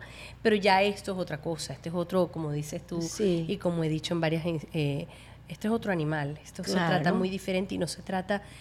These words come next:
Speaker 1: de, de con quién duerme, sino ellos duermen con ellos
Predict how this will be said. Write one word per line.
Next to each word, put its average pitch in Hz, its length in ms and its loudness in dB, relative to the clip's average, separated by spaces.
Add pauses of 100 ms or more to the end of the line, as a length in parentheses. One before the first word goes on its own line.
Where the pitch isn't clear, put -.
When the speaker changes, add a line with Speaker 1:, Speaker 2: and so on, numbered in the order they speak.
(240)
Speaker 1:
de, 165 580 4
de 170 100 -2
con 170 200 -2
quién 202 300 2
duerme, 185 460 2
sino 160 500 0
ellos 180 540 -6
duermen 175 280 -6
con 180 160 -6
ellos 165 420 -6